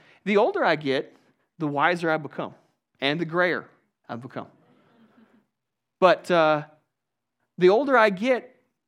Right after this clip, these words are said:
the more my walk with God flourishes. It grows, and I can know him more. And there's something wonderful about that. And I want longevity. I want to be there for my grandchildren. I want to leave a legacy.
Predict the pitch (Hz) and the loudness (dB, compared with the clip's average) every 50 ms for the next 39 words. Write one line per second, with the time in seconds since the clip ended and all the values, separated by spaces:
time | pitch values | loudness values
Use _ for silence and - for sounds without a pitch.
0 | _ _ _ _ _ - 175 175 202 214 220 214 208 202 196 196 196 196 196 196 | _ _ _ _ _ -8 -6 -2 -2 0 0 0 -2 -2 -2 0 0 0 0 -2
1 | 196 196 185 151 - - 175 196 208 190 151 - - 190 190 185 170 131 - 135 | -4 -6 -6 -6 -6 -6 -6 -6 -6 -6 -8 -10 -10 -10 -10 -10 -10 -12 -14 -14
2 | 123 135 139 135 127 123 131 139 143 123 107 107 - _ _ - - - - _ | -16 -16 -18 -18 -16 -14 -12 -12 -12 -12 -14 -18 -20 _ _ -20 -20 -20 -20 _
3 | _ _ - 131 135 127 131 127 143 139 135 139 139 131 120 123 120 120 120 135 | _ _ -16 -10 -8 -8 -8 -8 -10 -10 -10 -10 -10 -12 -12 -14 -14 -16 -16 -16
4 | 113 107 - _ _ _ _ _ _ _ _ _ _ _ _ - 170 190 190 180 | -18 -18 -20 _ _ _ _ _ _ _ _ _ _ _ _ -6 -2 -2 -2 -2
5 | - 220 196 - 214 190 175 170 202 240 240 - - 123 120 120 123 120 - - | -2 -4 -6 -6 -6 -8 -8 -8 -10 -10 -12 -12 -14 -16 -16 -14 -16 -16 -16 -16
6 | - - 139 151 175 180 175 170 175 - - - - - _ _ - 151 175 175 | -16 -12 -8 -6 -6 -4 -4 -4 -6 -6 -8 -12 -20 -20 _ _ -12 -8 -8 -6
7 | 180 - 170 185 190 190 175 143 104 123 156 190 185 160 160 180 175 180 165 - | -4 -2 -2 -2 -2 -2 -6 -8 -8 -8 -6 -6 -6 -6 -6 -4 -6 -6 -6 -8
8 | 180 165 156 147 135 - 151 160 185 185 175 - 165 139 110 - 147 160 165 180 | -10 -12 -10 -12 -10 -8 -6 -4 -4 -6 -6 -6 -8 -8 -6 -8 -8 -6 -6 -4
9 | 180 170 160 165 170 180 180 165 160 - - - - - - - 143 151 156 160 | -4 -4 -4 -6 -6 -6 -8 -10 -12 -16 -20 -20 -20 -20 -14 -10 -8 -6 -4 -2
10 | 170 208 214 170 120 - - - | -2 -4 -4 -6 -10 -12 -16 -20